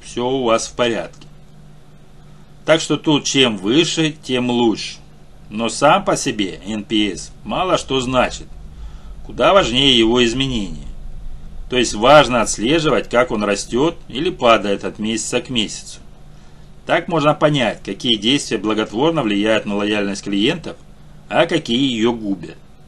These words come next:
Ну и как бонус расскажу сейчас, что же делать с нейтральными потребителями. С ними, как ни странно, работать сложнее всего. Они в любой момент готовы стать критиками.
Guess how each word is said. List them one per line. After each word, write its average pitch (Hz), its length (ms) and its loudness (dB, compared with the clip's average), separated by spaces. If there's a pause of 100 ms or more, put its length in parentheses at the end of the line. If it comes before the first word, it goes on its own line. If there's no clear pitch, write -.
(1160)
Ну 202 100 -2
и 175 40 -2
как 127 200 2
бонус 156 360 2
расскажу 117 420 2
сейчас, 143 420 4
что 139 380 2
же 123 140 0
делать 120 380 2
с - 40 -2
нейтральными 107 580 2
потребителями. 101 760 -4 (1000)
С - 120 -14
ними, 202 240 -2
как 147 220 0
ни 131 120 -2
странно, 151 440 4
работать 123 420 4
сложнее 110 440 0
всего. 104 480 0 (680)
Они 147 240 0
в 190 80 0
любой 131 300 4
момент 120 380 2
готовы 113 400 2
стать 107 340 2
критиками. 87 640 -2